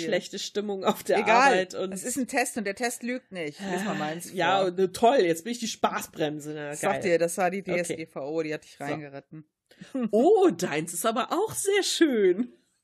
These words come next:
Speaker 2: Ich akzeptiere, ich akzeptiere mein Schicksal.
Speaker 1: Der Prahler. <laughs> „Sie wissen, was sie können und zeigen das auch. Ihren Kollegen erklären sie gerne, wie man etwas <laughs> richtig macht.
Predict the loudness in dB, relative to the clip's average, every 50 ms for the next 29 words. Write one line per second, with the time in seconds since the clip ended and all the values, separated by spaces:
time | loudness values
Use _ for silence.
0 | _ -4 -4 -4 -4 -2 -4 -4 -4 -2 -4 -4 -4 -4 -4 -4 -4 -4 -4 -8
1 | -12 -16 -14 -14 -14 -12 -8 -8 -8 -8 -8 -8 -8 -8 -6 -8 -8 -10 -10 -10
2 | -12 -12 -10 -12 -12 -10 -10 -12 -14 _ _ _ _ _ _ _ _ _ _ -20
3 | _ _ _ _ _ 4 4 4 2 -2 -8 -6 -4 0 0 2 2 0 0 -2
4 | -4 -6 -8 -12 _ _ _ _ -20 -20 _ _ _ _ -12 -12 -10 -8 -8 -10
5 | -2 0 -2 -2 0 2 4 4 4 4 4 _ 2 2 2 0 _ -4 -4 -4
6 | -2 -2 2 2 2 0 -2 -2 -2 -2 -4 -4 _ _ -4 -4 -4 -2 _ -2
7 | -2 -2 0 -2 -2 -2 0 _ -4 -4 -4 _ -6 -6 -6 -6 _ -20 _ -20
8 | -6 _ 2 2 2 2 0 -6 -12 _ _ _ -8 0 2 2 4 4 4 2
9 | 2 2 0 2 2 0 0 0 -4 -4 -2 0 0 0 2 0 0 0 0 0
10 | 2 4 4 4 4 2 0 0 -2 -2 -4 -6 -6 -6 -6 -6 -8 -12 _ -20
11 | -20 -20 _ _ _ 0 0 0 2 2 2 2 4 2 2 2 2 0 -2 -2
12 | -2 -2 0 0 0 0 0 -4 -2 2 2 2 4 4 2 2 2 0 0 0
13 | 0 0 0 -2 0 2 2 2 2 0 -4 -6 -4 -4 -6 -6 -4 -6 -6 -6
14 | -8 -10 -18